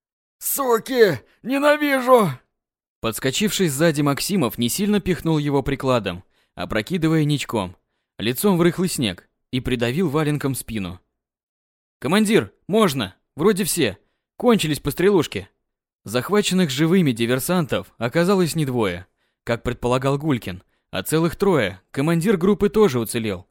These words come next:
Максимов, верно оценив ценность возможного пленного, аккуратно прострелил тому правую руку и левое бедро. Оба ранения сквозные. Если вовремя перебинтовать, то не смертельно.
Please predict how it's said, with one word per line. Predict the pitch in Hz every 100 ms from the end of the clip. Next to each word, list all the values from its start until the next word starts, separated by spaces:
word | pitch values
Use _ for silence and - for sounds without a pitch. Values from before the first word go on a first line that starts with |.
| _ _ _ 92
Максимов, | 98 - 196 175 104 -
верно | 170 185 147
оценив | 131 143 147 -
ценность | 156 147 117 -
возможного | 123 135 143 123 120
пленного, | 113 170 165 110 92 - _ _ -
аккуратно | 185 190 202 233 214
прострелил | 185 180 151 139 151
тому | 135 143
правую | 135 135 139 156
руку | 170 - 98 95
и | - 214
левое | 151 135 127
бедро. | 117 101 92 90 _ _ _ -
Оба | 120 123
ранения | 123 127 175 127 98
сквозные. | - 190 151 143 104 90 - _ _
Если | 170 220 170 165
вовремя | 170 143 131 117
перебинтовать, | 117 113 110 113 175 110 - _
то | 208
не | 185
смертельно. | 151 135 113 110 95 87